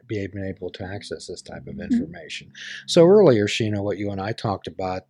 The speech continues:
Speaker 1: the old, uh, adage that you can lead a horse to water, you can't make them drink.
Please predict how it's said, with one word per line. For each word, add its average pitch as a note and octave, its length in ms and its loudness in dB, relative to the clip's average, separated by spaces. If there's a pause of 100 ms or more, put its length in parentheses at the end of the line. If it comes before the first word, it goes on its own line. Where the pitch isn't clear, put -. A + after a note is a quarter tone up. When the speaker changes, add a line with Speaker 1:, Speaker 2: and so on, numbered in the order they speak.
Speaker 1:
the F#2 120 -6
old, F#2+ 380 -4
uh, E2+ 180 -8
adage G2 500 -8
that F#2+ 200 -10
you - 60 -10
can G2+ 200 -10
lead G2+ 140 -4
a F2 80 -6 (280)
horse G#2 240 -2
to F#2 120 -6
water, G2 360 -2
you F2+ 200 -6
can't A2 260 -4
make F#2+ 220 -6
them E2+ 160 -10
drink. G#2 240 -4